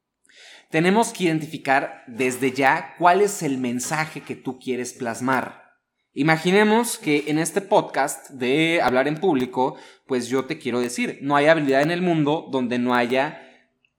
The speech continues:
no hay actividad en el mundo donde no puedas sobresalir hablando. Ese es mi mensaje. Y debes reducirlo a solo una frase, que como Álvaro lo dice,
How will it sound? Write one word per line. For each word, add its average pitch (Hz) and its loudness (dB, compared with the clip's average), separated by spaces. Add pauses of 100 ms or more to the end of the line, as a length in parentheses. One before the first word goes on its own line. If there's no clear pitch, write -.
(280)
no 170 4
hay 226 6
actividad 180 4
en 202 2
el 175 0
mundo 170 -2
donde 135 -2
no 139 0
puedas 165 2
sobresalir 113 -6
hablando. 139 2
Ese 208 0
es 190 -4
mi 170 0
mensaje. 156 0 (920)
Y 175 -4
debes 254 -2 (440)
reducirlo 185 0
a 165 2
solo 185 2
una 170 0
frase, 175 0 (420)
que 123 -8
como 127 0
Álvaro 156 4
lo 151 2
dice, 151 -2